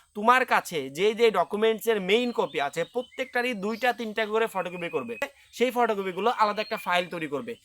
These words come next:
তো বেশি কথা না বলে দেখে নেওয়া যাক অনার্স ভর্তি হতে কি কি ডকুমেন্টসের প্রয়োজন হবে।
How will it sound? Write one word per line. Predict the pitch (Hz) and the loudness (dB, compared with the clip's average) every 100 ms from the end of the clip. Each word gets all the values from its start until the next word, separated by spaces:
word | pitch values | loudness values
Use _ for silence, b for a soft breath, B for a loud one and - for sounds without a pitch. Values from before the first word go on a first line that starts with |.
| - - | -20 -12
তো | 202 | -2
বেশি | 208 220 | 0 0
কথা | 247 247 | 0 -2
না | 254 | 0
বলে | 247 | 0
দেখে | 220 196 240 | 0 0 2
নেওয়া | 240 | 2
যাক | 185 180 - | 2 0 0
অনার্স | 190 233 240 | 2 2 2
ভর্তি | 233 214 | 2 0
হতে | 170 151 143 | -2 -2 -2
কি | - 247 | -2 -4
কি | 233 | 0
ডকুমেন্টসের | 214 185 202 190 208 | 2 2 0 -4 -4
প্রয়োজন | 180 160 147 | -2 -2 -2
হবে। | 135 | -8